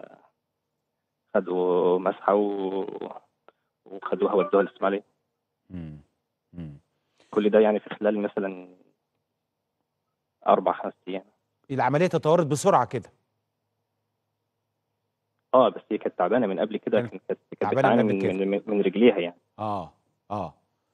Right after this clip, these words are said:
Speaker 2: لكن ب-، ما حدش في الأسرة الحمد لله، آه، يعني، آه، آه، آه، أصيب أو اتنقلت ليه العدوى. الحمد لله؟ ولا حد؟
Speaker 1: والله الحمد لله، هو، هو كان في بس إشاعات،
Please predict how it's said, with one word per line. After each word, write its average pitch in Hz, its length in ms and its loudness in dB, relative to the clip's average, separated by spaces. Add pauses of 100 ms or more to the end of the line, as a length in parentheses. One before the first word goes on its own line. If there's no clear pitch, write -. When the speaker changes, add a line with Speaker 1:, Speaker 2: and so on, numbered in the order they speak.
(420)
Speaker 2:
لكن 143 400 -2 (360)
ب-، 131 300 -8 (280)
ما 135 180 -4
حدش 165 320 -2
في 156 60 2
الأسرة 160 320 0
الحمد 135 320 0
لله، 131 220 4 (420)
آه، 120 60 -2
يعني، 120 500 0
آه، 113 380 -2 (540)
آه، 107 280 -6
آه، 98 180 -8 (320)
أصيب 151 340 -2
أو 120 360 0
اتنقلت 123 520 -2
ليه 131 60 0
العدوى. 101 360 -2 (340)
الحمد 135 200 0
لله؟ 95 240 -6 (1500)
ولا 110 200 -4
حد؟ 135 200 2
Speaker 1:
والله 135 160 10
الحمد 160 300 4
لله، 147 180 8
هو، 139 160 6
هو 123 240 6
كان 123 140 -4
في - 140 -2
بس 131 120 0 (100)
إشاعات، 113 340 2